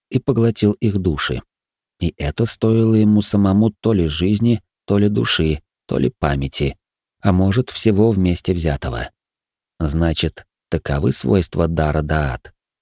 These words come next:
Поглощение душ, сопровождаемое открытием чудовищной пасти А-пространства.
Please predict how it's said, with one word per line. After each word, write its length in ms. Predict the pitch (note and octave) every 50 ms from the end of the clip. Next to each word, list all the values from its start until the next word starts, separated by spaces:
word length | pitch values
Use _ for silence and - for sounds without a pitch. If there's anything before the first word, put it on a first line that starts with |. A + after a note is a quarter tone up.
| _ _ _
Поглощение 680 | - D2 D#2+ D#2 D#2 D2+ - E2 D#2+ D2+ D2+ D2+ D2+
душ, 360 | D2 D2+ D#2 F#2 G#2 - - _ _ _
сопровождаемое 1000 | - F#2 - - F#2 F2 F2 E2 D#2+ F#2 F#2+ F#2+ F#2 F2+ F2+ F2+ F2 E2+ E2+ E2
открытием 640 | D#2+ - - G2+ G#2+ G#2 - - G2+ G2 G2+ G2
чудовищной 680 | - - F2+ E2+ F#2+ F#2 F#2+ F#2+ F2+ - - F#2+ F2+ -
пасти 480 | _ - E2+ F2 F2 _ - F#2+ F2 _
А-пространства. 880 | - E2+ - - D#2+ D2+ - - - - A#2 A#2+ - - - C2 -